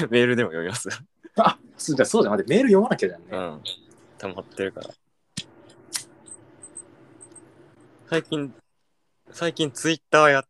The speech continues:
Speaker 1: てます。
Speaker 2: あ、本当？
Speaker 1: うん。
Speaker 2: え、ツ-、ツイートしてる？
Speaker 1: ツイートしてる。
Speaker 2: シンギュラリティって言ってたやつだ。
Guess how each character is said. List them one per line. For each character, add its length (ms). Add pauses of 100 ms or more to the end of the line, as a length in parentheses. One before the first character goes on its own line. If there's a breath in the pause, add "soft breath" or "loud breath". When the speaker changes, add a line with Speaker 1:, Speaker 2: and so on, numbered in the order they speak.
Speaker 1:
て 100
ま 120
す。 320 (920)
Speaker 2:
あ、 140 (960)
本 140
当？ 200 (680)
Speaker 1:
う 60
ん。 180 (1800)
Speaker 2:
え、 80
ツ-、 220 (120)
ツ 160
イ 40
ー 40
ト 80
し 100
て 60
る？ 160 (300)
Speaker 1:
ツ 80
イ 100
ー 40
ト 120
し 100
て 140
る。 120 (3250 loud breath)
Speaker 2:
シ 220
ン 120
ギ 100
ュ 20
ラ 80
リ 100
テ 140
ィ 40
っ 40
て 120
言 40
っ 20
て 100
た 60
や 60
つ 140
だ。 80